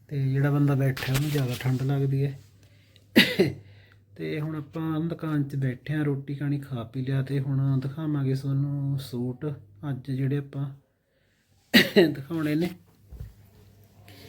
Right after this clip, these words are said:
ਤੇ ਲੱਗਦਾ ਵੀ ਤੁਹਾਨੂੰ ਜ਼ਰੂਰ ਪਸੰਦ ਆ ਜਾਣਗੇ।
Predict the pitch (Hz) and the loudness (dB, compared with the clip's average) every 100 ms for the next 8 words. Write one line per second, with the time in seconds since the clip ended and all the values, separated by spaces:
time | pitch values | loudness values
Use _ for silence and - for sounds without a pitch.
0 | - - - - - - - - 139 131 | -20 -20 -20 -20 -20 -20 -20 -6 -2 0
1 | 110 - - - - _ _ _ _ _ | -2 -8 -18 -20 -20 _ _ _ _ _
2 | _ _ - - - - _ - - _ | _ _ -20 -20 -20 -20 _ -20 -20 _
3 | - _ - - - - _ - 147 135 | -20 _ -20 -20 -20 -20 _ -2 2 4
4 | 143 139 139 135 131 131 135 139 139 143 | 4 2 2 2 2 2 0 0 -2 0
5 | 139 135 131 131 143 147 156 | 0 0 0 0 0 0 -2